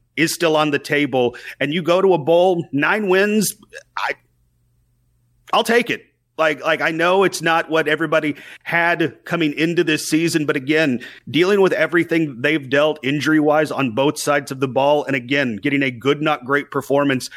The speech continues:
out of your quarterback, and the quarterback is the straw that stirs this drink when it comes to Heupel's offense.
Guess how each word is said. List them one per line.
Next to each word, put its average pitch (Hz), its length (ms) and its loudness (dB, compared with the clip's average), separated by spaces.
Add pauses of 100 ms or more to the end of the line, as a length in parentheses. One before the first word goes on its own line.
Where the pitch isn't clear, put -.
(240)
out 147 180 2
of 135 260 0 (340)
your - 140 0
quarterback, 135 840 0 (160)
and 135 360 0
the 127 60 -4
quarterback 185 760 0
is 170 420 2
the 135 100 -4
straw 147 360 0
that 139 240 -2
stirs 143 420 0
this 139 220 -2
drink 131 480 -2 (260)
when 139 140 0
it 135 80 -8
comes 139 200 -2
to 131 120 -2
Heupel's 131 400 -2
offense. 127 640 -2